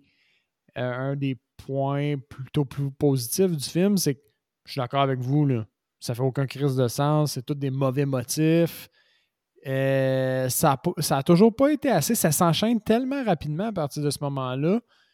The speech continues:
que, sur le coup, je me suis pas mis à douter de toutes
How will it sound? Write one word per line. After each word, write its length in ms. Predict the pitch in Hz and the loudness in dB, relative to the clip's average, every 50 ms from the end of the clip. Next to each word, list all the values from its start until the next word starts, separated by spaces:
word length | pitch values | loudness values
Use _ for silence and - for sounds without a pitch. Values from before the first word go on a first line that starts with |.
| _ _ _ _ _ | _ _ _ _ _
que, 180 | 143 143 143 | -2 0 0
sur 320 | 135 - - - 190 202 202 | 0 -2 0 2 2 4 4
le 120 | 170 143 - | 2 2 2
coup, 180 | - - 240 247 | 2 2 2 2
je 100 | - 151 | 2 2
me 80 | 131 | 0
suis 160 | 120 - - | 0 -2 -2
pas 140 | - - 190 202 | 0 0 0 2
mis 120 | 240 285 | 2 2
à 120 | 226 156 | 2 2
douter 340 | 139 131 143 139 - - 214 196 | 2 2 0 0 0 -2 -4 -6
de 60 | - _ _ | -6 _ _
toutes 160 | - 175 175 | -8 -8 -8